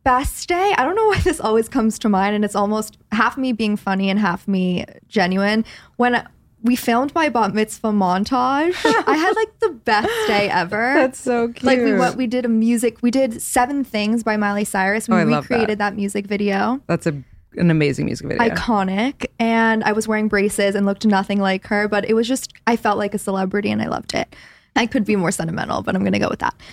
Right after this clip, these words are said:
Speaker 2: <laughs>
Speaker 1: Worst day. Nothing pops into my head. So, like, I feel good about that. Maybe, like, any day where I haven't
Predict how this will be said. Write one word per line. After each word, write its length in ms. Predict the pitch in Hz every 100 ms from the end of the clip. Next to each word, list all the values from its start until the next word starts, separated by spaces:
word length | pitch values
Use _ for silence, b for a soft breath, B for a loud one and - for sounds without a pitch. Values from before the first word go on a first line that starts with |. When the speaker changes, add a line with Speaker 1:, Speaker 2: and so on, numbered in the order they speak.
| 262
Speaker 2:
<laughs> 260 | 349 285 254
Speaker 1:
Worst 520 | 247 285 285 - - - 233
day. 800 | 277 262 262 269 269 269 269 - B B B B B _ _ _ _ _ _ _ _ _ _ _ - -
Nothing 420 | 254 247 240 359
pops 300 | 269 269 269
into 180 | 247 247
my 140 | 247
head. 320 | 233 226 254 214
So, 160 | -
like, 160 | 233 220
I 80 | 220
feel 240 | 254 233
good 160 | 226 220
about 220 | 214 214
that. 160 | 214 226
Maybe, 360 | 247 277 285
like, 420 | 269 214 196 - - _ _ _ _ _ _
any 220 | 220 214 202
day 180 | 196
where 160 | 196 196
I 120 | 190
haven't 480 | 196 180 180 180